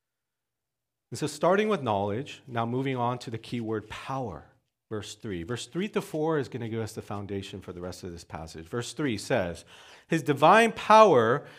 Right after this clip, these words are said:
has granted to us all things that pertain to life and godliness through the knowledge of him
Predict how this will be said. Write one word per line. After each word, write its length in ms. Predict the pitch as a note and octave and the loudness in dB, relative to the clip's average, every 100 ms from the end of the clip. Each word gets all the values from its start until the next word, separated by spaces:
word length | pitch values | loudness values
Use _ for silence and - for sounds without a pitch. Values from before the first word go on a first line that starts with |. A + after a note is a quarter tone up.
| - | -4
has 220 | - C#3+ | 2 2
granted 520 | C#3+ C#3+ F3 G3 G3+ - | 4 6 6 6 -2 0
to 160 | D3+ | 2
us 120 | C3 | 2
all 360 | - C#3+ F3+ G#3 | 4 6 8 8
things 380 | G#3 G3 F#3+ F3+ | 4 0 0 2
that 160 | D3 | 0
pertain 440 | - B2 D#3 D#3+ E3+ | 0 -6 -2 -2 -2
to 100 | D#3 | -2
life 400 | A#2 B2 C#3+ D3 | 2 4 4 2
and 120 | C#3+ | -4
godliness 760 | A#2+ B2 C3 A2 F#2 D#2+ - - | 0 2 2 -2 -8 -10 -14 -12
through 140 | - C3 | -8 -4
the 140 | A#2+ | -2
knowledge 680 | A2 C3+ C#3 D#3 E3+ F3 E3 | -2 2 6 6 6 2 0
of 200 | A#2 - | -6 -4
him 340 | C#3+ D3 D3+ | -2 0 -2